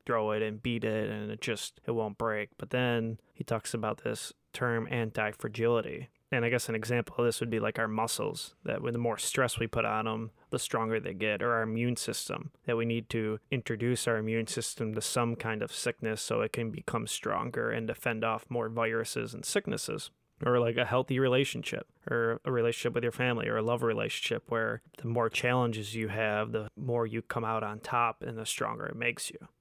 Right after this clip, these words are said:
I've always said this was my relationship with Christine. We've been through so much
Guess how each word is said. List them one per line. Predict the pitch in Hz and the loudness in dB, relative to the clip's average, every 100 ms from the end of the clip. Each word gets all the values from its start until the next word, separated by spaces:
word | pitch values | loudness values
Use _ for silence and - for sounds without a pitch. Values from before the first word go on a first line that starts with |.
| _ - | _ -2
I've | |
always | 120 117 | 2 2
said | - 120 | 2 2
this | 117 - | 2 0
was | 113 113 | -4 0
my | 113 | 0
relationship | 107 110 113 - - | 2 2 0 -2 0
with | 113 - | -2 0
Christine. | 117 - 127 113 | -4 0 0 0
We've | 107 110 | -2 -4
been | 117 110 | -4 -4
through | 120 113 | -4 -4
so | - 117 | -2 0
much | 117 113 - - | 2 0 -2 -4